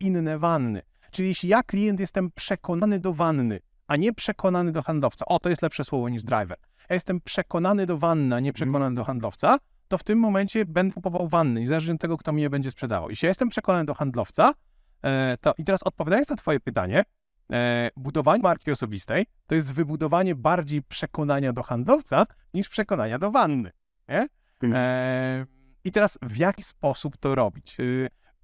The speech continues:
Speaker 1: jest kilka rzeczy, natomiast tutaj powinniśmy się powołać na badania takiego gościa, który nazywa się Robert Sternberg. E, Sternberg, y, badał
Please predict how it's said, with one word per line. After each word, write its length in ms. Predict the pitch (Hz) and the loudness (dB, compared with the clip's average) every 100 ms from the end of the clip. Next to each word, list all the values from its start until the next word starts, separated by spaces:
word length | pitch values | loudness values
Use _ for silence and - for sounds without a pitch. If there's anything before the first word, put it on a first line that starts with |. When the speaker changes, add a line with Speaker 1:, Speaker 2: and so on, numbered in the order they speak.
| - | -12
Speaker 1:
jest 320 | 156 196 - | -4 -4 -6
kilka 380 | - 262 269 185 | -4 0 2 0
rzeczy, 300 | 120 101 - | 0 -2 -2
natomiast 340 | 147 170 170 - | -2 0 -4 -2
tutaj 200 | 202 208 - | 0 0 -2
powinniśmy 400 | - 175 196 180 | -6 -4 -2 -4
się 80 | 165 | -6
powołać 340 | - 156 175 - | -4 -2 -2 0
na 60 | |
badania 320 | 147 147 165 | 0 2 2
takiego 300 | 147 - 151 | 0 -2 -2
gościa, 300 | 135 151 - | 0 -2 -4
który 120 | - 143 | -6 -6
nazywa 160 | 131 | -6
się 120 | 127 | -2
Robert 260 | 139 135 120 | -2 -2 -4
Sternberg. 500 | - 110 107 95 - _ _ _ _ | -4 -4 -2 -4 -6 _ _ _ _
E, 260 | 123 120 120 113 _ _ _ _ _ _ _ | 0 2 0 -4 _ _ _ _ _ _ _
Sternberg, 440 | 156 175 185 175 | -2 2 0 0
y, 260 | 143 143 131 _ | -2 -2 -4 _
badał 480 | 120 160 175 170 160 | 0 2 4 4 0